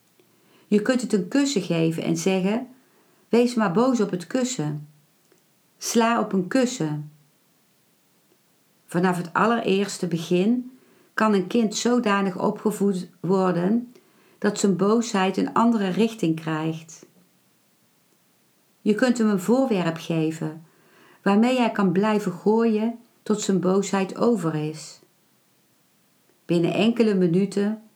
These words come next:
enkele seconden is zijn boosheid verdwenen en hoopt hij zich dus niet op.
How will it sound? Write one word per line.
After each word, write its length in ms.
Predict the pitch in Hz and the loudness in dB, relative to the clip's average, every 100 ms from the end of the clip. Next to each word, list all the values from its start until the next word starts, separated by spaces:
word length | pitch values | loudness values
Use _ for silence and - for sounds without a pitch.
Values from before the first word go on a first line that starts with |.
| - | -6
enkele 400 | 220 247 233 202 | -2 2 2 0
seconden 800 | - - 196 185 185 170 180 - _ _ _ - | -4 -2 0 2 2 0 -4 -8 _ _ _ -2
is 180 | 208 | -2
zijn 180 | 233 202 | 2 0
boosheid 560 | 175 196 208 196 180 180 | 2 0 0 0 -2 -2
verdwenen 760 | 170 165 170 170 175 185 202 - _ _ _ _ _ - | -6 -2 0 2 2 2 0 -8 _ _ _ _ _ -2
en 200 | 208 202 | 2 4
hoopt 300 | 208 247 - | 4 2 0
hij 100 | 190 | -2
zich 240 | 185 180 | 0 0
dus 240 | 170 180 196 | 0 -2 0
niet 240 | 202 - | 0 0
op. 380 | 208 175 160 | -2 -2 -4